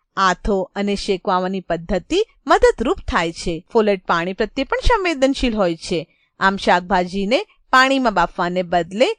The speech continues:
વરાળિયામાં બાફો અથવા સાતડો. આખા કઠોળને અંકુરિત કરવા અને રાંધવાથી તેના ફોલેટના ઘટકમાં વધારો થશે.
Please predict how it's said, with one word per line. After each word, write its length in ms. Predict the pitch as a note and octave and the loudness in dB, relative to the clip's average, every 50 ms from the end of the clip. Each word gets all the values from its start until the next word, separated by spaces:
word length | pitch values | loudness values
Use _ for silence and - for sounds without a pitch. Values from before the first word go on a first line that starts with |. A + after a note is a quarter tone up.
| _ _ _ | _ _ _
વરાળિયામાં 600 | G#3 B3+ C#4+ D#4+ D#4+ F4+ G4+ G4 G4 G4 G#4+ A#4+ G#4 | 2 4 6 6 6 6 4 2 2 4 2 2 4
બાફો 460 | E4 A#3 G3+ G3 - - D#3 E3 - _ _ - | 4 4 4 2 0 -6 -8 -8 -10 _ _ -6
અથવા 300 | - G#3+ A3 - D#4 - | -4 -2 0 2 2 2
સાતડો. 640 | - - C4+ G3+ F3 - - F3 D#3+ D3 C3 - _ _ - | 2 2 0 0 0 0 -4 -6 -6 -6 -8 -10 _ _ -2
આખા 320 | F#3 G3 - - - G3+ | -2 -2 0 0 -2 -2
કઠોળને 720 | - - G3+ F#3 - G#3+ G3+ G3 F#3+ F#3 G#3 C4+ F4+ G4+ - _ - | 0 0 -2 -2 0 0 0 0 0 0 0 -2 -2 -2 -4 _ -4
અંકુરિત 480 | G#3 G#3+ G#3 - - G#3+ F#3+ G3 G3 - | -4 -4 -4 -4 -6 -6 -6 -6 -6 -8
કરવા 480 | - - G#3+ G3 F#3+ F3+ A#3 D#4+ A4 - _ _ _ | -6 -2 0 0 0 2 2 0 0 -2 _ _ _
અને 220 | - G#3 G#3 G3+ G3 | -4 -2 0 0 0
રાંધવાથી 680 | F#3 E3+ E3 E3 F3 F3 F#3+ F3+ F3+ - - F4 G#4+ - _ _ _ _ _ | 0 -2 -2 -2 -4 -2 -2 -2 -2 -2 0 0 0 0 _ _ _ _ _
તેના 220 | - A#3 G#3+ G#3+ A3 | -4 -2 0 0 0
ફોલેટના 560 | - - A#3 A3+ A#3+ A#3 G#3+ - - A3 G#3 | 0 0 0 2 2 2 0 -2 -2 -6 -4
ઘટકમાં 460 | G3 G#3+ F#3+ - - F3+ - F4 A4+ A#4+ A4+ | -4 -4 -6 -6 -8 -4 0 0 2 2 2
વધારો 360 | D#4+ - B3 G3 E3+ E3 E3+ | 2 2 2 2 2 0 -2
થશે. 500 | E3 - F3 D#3 - - - E3 D3 D#3+ | -4 -6 -8 -8 -8 -8 -8 -8 -10 -10